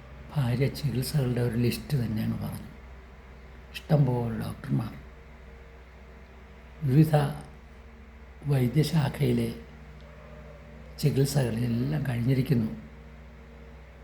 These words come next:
ഇപ്പം ഞാൻ, ഞാൻ ചോദിച്ചു, "എന്താ ചെയ്യണ്ടേ?" "ഞാൻ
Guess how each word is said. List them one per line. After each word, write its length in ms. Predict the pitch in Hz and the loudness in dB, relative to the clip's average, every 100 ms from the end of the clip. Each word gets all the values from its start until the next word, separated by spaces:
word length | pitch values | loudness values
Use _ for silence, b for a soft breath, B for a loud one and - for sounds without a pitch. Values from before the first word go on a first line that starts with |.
| - - - - - - - - - - - | -20 -20 -20 -18 -18 -18 -20 -18 -16 -16 -18
ഇപ്പം 180 | - 156 | -8 -2
ഞാൻ, 380 | 120 127 160 147 | 2 2 2 2
ഞാൻ 200 | 131 143 | 4 4
ചോദിച്ചു, 380 | 147 139 127 151 | 4 2 2 2
"എന്താ 320 | 120 120 139 | 2 2 0
ചെയ്യണ്ടേ?" 540 | 143 139 110 113 110 - - - - - - - - - - - 143 | 0 0 0 0 0 -2 -8 -16 -18 -20 -20 -20 -20 -20 -20 -6 0
"ഞാൻ 520 | 127 131 139 - | 4 6 4 2